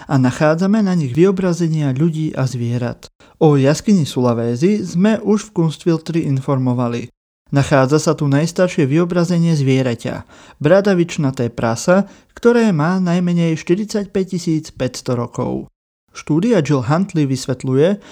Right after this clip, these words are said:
že soľ, teplo a extrémne poveternostné podmienky prispievajú k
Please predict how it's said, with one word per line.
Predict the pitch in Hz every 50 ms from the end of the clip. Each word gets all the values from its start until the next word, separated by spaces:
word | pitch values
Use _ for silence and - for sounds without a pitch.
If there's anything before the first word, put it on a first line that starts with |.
| - - - 156
že | 147 135 117
soľ, | - - 165 170 190 208 214 208 208 - _ _ _
teplo | - 165 180 175 175 196 190 185 190 190 190
a | - - 151 151 151 - -
extrémne | 143 139 - - - 175 160 170 175 180 180 175
poveternostné | 156 170 156 156 160 175 175 175 190 180 185 185 180 - - - 160 139
podmienky | - - 123 123 135 135 135 139 139 - 185 196 196 196 - - - _ _
prispievajú | - 180 208 233 - - 254 240 233 233 233 233 220 165
k | 139